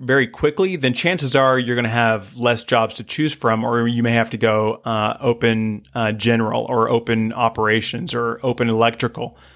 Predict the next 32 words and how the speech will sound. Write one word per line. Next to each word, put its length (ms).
um, 300
which 180
means 220
that 120
it's 120
basically 240
just 260
a, 480
a 260
grouping 640
of 140
career 300
fields, 680
um, 460
that 260
you'd 180
be 180
eligible 440
for 560
that 240
you 80
would 160
find 280
out 380
what 240
you 60
would 80
actually 220
get, 300
not 200
until 260
after, 580